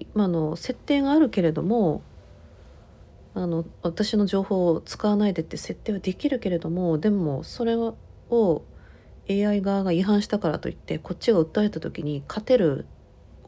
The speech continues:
法的根拠がないわけですね、二千二十五年現在。なんで、「いや、ごめん、やっちゃった。なんか気に入らないなら民事起こしてくれる？勝てるか分かんないけどね」って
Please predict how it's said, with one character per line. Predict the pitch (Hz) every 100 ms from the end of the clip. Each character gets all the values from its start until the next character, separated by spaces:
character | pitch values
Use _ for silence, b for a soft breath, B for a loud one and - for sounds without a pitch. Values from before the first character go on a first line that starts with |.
| -
法 | - 240
的 | 240 226 -
根 | - 247
拠 | 220
が | 151
な | 156
い | 226
わ | 160
け | 107
で |
す | - -
ね、 | 165
二 | 165
千 | 175 165
二 | 160
十 | 156
五 | 151 147
年 | 147
現 | 147 147
在。 | - - - B B B B B B
な | 226
ん | 208
で、 | 170 185 156 -
「い | 202
や、 | 202 170
ご | 190
め | 196
ん、 |
や | 175
っ | 175
ち | 196
ゃ |
っ |
た。 | 185 - 185 160
な | 175 190
ん |
か | 180 151
気 | -
に | 214
入 |
ら | 214
な | 220 233
い |
な | 208
ら | 165
民 | 202
事 | 208
起 | 160
こ | 170
し | -
て | -
く | 147
れ | 143
る？ | 160
勝 | -
て | 214
る | 247
か | 180
分 | 165
か | 202
ん | 214
な |
い | 180
け | 147
ど | 147
ね」 |
っ |
て | 151